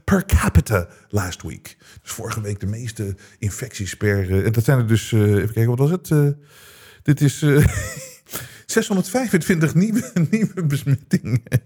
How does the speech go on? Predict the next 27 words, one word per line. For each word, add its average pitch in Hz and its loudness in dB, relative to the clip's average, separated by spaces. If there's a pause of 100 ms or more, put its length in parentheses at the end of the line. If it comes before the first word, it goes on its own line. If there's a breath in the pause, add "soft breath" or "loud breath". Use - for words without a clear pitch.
(260 loud breath)
per 151 -2
miljoen 135 0
mensen 90 -6
in 85 -8
Zweden. 76 -8 (240 loud breath)
Oh, 185 4
oh, 220 4
oh, 214 4
oh, 196 2
verschrikkelijk. 135 -2
Voor 127 -6 (220 loud breath)
zeshonderdvijfentwintig 156 -2
mensen 120 -4
verkouden. 107 -6 (680)
Eh, 123 0
per 156 2
miljoen. 123 0 (920)
Goh, - -2
wat 127 2
hebben 104 2
ze 104 -2
het - -6
slecht 110 -4
gedaan 98 -2
in 98 -6
Zweden, 82 -6
hè? 101 -8